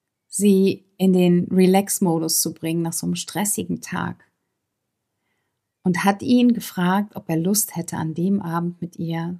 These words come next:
auf der Couch zu kuscheln, um sie runterzubringen. Und das ist die Verführungsbotschaft. Sie zeigt das Bedürfnis,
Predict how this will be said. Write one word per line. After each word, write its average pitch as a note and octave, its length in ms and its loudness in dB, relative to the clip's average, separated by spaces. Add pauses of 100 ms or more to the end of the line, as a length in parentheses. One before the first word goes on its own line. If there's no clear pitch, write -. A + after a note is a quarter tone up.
auf - 120 -18
der F#3+ 120 -6
Couch G3 420 -6
zu - 140 -10
kuscheln, F3+ 680 -2 (1400)
um F#3+ 100 2
sie F#3 100 2
runterzubringen. D#3 840 -2 (2250)
Und F3+ 220 -2
das A#3+ 420 0 (200)
ist A3 280 2
die G#3 80 0
Verführungsbotschaft. - 1400 -2 (100)
Sie G#3 220 -4
zeigt A#3 440 -4
das - 100 -4
Bedürfnis, G3+ 1000 -2